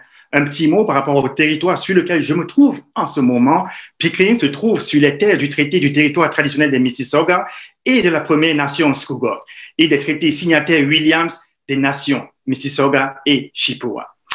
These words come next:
Mesdames, Messieurs, le mois de l'histoire des Noirs, c'est, c'est l'occasion de reconnaître, n'est-ce pas, la, la contribution des Noirs à l'édification du Canada, une édification continue et une, une participation qui est toujours continue, une, une,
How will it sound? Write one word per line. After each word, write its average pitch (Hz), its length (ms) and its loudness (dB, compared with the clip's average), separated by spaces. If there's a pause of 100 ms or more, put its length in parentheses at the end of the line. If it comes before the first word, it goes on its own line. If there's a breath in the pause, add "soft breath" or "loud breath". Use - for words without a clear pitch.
(220 loud breath)
Mesdames, 170 220 4
Messieurs, 269 380 2
le 160 120 0
mois 208 180 0
de 285 60 4
l'histoire 226 320 0
des 190 120 0
Noirs, 220 180 2
c'est, 175 100 -4
c'est - 180 -4
l'occasion 196 540 2
de 143 120 0
reconnaître, 190 580 0
n'est-ce 170 240 -2
pas, 202 180 -2
la, 156 160 2 (260 loud breath)
la 139 80 -4
contribution 196 760 0
des 175 140 2
Noirs 202 260 -4
à 139 60 -2
l'édification 196 1040 0
du 165 200 -2
Canada, 143 460 0 (300 loud breath)
une 143 100 2
édification 131 640 -2
continue 185 640 0
et 185 180 2
une, 254 240 4
une 262 140 2
participation - 580 -2
qui 226 100 0
est 180 80 0
toujours 160 240 -4
continue, 135 500 0 (220 loud breath)
une, 143 240 0 (200)
une, 143 260 2